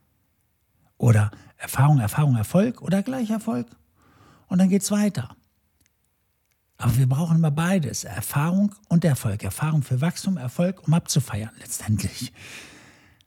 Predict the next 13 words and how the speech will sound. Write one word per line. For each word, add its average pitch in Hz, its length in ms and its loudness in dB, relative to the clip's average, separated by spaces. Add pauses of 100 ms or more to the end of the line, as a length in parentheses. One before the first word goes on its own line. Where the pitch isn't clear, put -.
(1120)
Aber 110 520 0 (260)
ohne 254 340 8
Erfahrung 117 460 -2
ist 117 140 0
alles 139 240 -2
nichts. - 500 -2 (300)
Wir 113 140 4
würden 151 180 6
auf 139 100 -4
der 123 100 -2
Stelle 143 280 0
stehen 165 320 2
bleiben. 120 360 -8